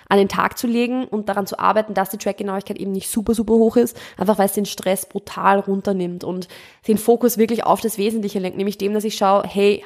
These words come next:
habe ich genug Carbs rund um mein Training herum, habe ich meine Protein-Feedings drin und so weiter und so fort, aber eben nicht, habe ich jetzt fünfzig oder zweiundfünfzig Gramm Haferflocken gegessen.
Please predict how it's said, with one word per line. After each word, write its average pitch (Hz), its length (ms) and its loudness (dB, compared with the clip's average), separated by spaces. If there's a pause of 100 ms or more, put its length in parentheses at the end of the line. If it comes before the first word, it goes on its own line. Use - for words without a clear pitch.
habe 220 160 4
ich 220 80 -4
genug 226 260 0
Carbs 208 320 -2
rund 226 120 -2
um 220 80 -2
mein 214 100 0
Training 208 300 -2
herum, 185 240 -4
habe 185 100 -4
ich - 60 -12
meine 226 160 0
Protein-Feedings 196 760 -2
drin 185 260 0
und 190 140 -4
so 202 80 -4
weiter 185 240 0
und 190 60 -4
so - 100 -8
fort, 196 300 0 (420)
aber 202 360 2
eben 202 320 -4 (100)
nicht, 214 560 2 (180)
habe 202 160 4
ich 208 80 2
jetzt 202 300 -4 (260)
fünfzig 214 400 4
oder 196 160 4
zweiundfünfzig 175 540 -2
Gramm 160 180 -8
Haferflocken 160 480 -14
gegessen. - 400 -18